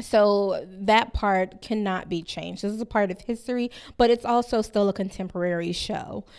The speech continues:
Um, it was directed by Leah C. Gardner and choreography by Camille A. Brown, which is very important, again, because this is a choreo poem. So, um, it was a lot of movement throughout stage. We're gonna talk about that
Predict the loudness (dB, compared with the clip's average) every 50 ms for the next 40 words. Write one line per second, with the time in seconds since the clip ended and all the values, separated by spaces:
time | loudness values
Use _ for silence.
0 | -20 -20 -20 -20 -20 -4 0 2 4 4 4 4 4 2 2 2 2 4 4 4
1 | 4 4 2 0 2 0 0 2 2 2 4 4 4 4 2 2 2 2 0 -2
2 | -4 -8 -8 -4 -2 2 2 2 2 2 2 2 4 4 4 4 2 0 -2 0
3 | 0 0 -2 -2 0 0 2 4 4 2 2 0 -2 -4 -4 -4 -4 -2 0 0
4 | 0 2 0 0 -2 -4 -2 -2 0 0 -2 -2 -2 -2 -2 -2 -2 -4 -4 -2
5 | -2 -2 -2 -2 -4 -2 -2 -2 -2 0 2 2 2 4 2 2 0 0 0 0
6 | 0 0 -2 -4 -4 -4 -4 -2 -2 0 2 2 2 4 2 0 -4 -8 -14 -20
7 | -6 -4 -4 -4 -2 0 0 0 0 0 -4 -6 -2 -2 -2 -2 -4 -8 -6 -4
8 | -4 -2 -2 -2 -2 -4 -6 -6 -6 -8 -8 -8 -10 -10 -12 -12 -14 -16 -20 -20
9 | -20 -18 0 4 6 6 8 8 8 8 6 6 4 0 -2 -6 2 4 4 6
10 | 6 4 4 4 4 2 4 4 4 2 2 -2 0 2 2 4 4 4 4 6
11 | 6 6 6 4 4 4 4 2 4 2 2 2 2 0 -2 -4 -8 -6 -4 -2
12 | -2 0 2 2 0 0 -4 -4 -2 0 0 2 0 0 0 0 0 0 0 0
13 | 0 0 0 0 0 0 0 0 0 0 0 0 0 0 0 0 -2